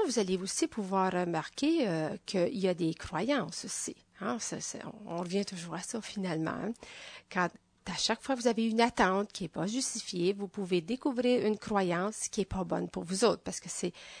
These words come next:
c'est ça qui crée votre peur. Alors encore, des croyances, on en a tellement, tu sais.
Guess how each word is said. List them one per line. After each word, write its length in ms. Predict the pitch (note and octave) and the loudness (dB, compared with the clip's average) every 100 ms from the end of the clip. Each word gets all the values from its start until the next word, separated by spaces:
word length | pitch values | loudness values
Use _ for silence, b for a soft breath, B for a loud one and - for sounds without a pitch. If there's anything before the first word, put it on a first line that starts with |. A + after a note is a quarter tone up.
| B | B
c'est 140 | - | -8
ça 200 | - D#4 | -2 0
qui 160 | - C4+ | 0 0
crée 240 | - G3 | 2 2
votre 220 | E3+ E3+ - | 2 0 0
peur. 260 | E3+ D#3+ - - _ _ _ _ _ _ _ - - - | 0 0 -2 -12 _ _ _ _ _ _ _ -20 -16 -8
Alors 160 | - | -8
encore, 320 | - - G3 | -2 4 4
des 100 | D#3+ | 2
croyances, 540 | D#3+ F#3+ F3 F#3+ F#3 - | -4 -2 0 2 0 -2
on 80 | D#3+ | -6
en 160 | D#3+ | -4
a 100 | F3 | -4
tellement, 580 | F#3 - B3+ G#3 G3 A#3+ - | -6 -2 0 2 2 2 -2
tu 60 | - | -6
sais. 140 | B3 | -6